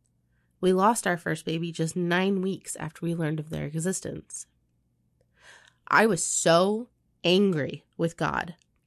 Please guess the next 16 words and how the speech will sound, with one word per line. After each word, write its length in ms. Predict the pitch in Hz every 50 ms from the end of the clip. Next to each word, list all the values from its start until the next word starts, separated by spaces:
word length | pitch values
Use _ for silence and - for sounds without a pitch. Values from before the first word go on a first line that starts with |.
| _ - - - - - - - _ _
Angry 320 | - 220 226 262 262 269 277
because 300 | 226 226 220 220 190 180
I 100 | 165 165
felt 320 | - - 226 240 - -
called 380 | - - - 214 220 269 269 220
to 80 | 220
be 120 | 180 165 156
a 60 | 143
mother, 380 | 147 139 123 120 113 127 165 - _ _ _ _ _ -
and 120 | 135 185
that's 140 | 196 202 196
all 140 | 220 208 233
I 100 | 233 208
wanted 320 | 190 190 208 233 233 180
in 140 | 156 135 135
life. 360 | 127 - - - - - -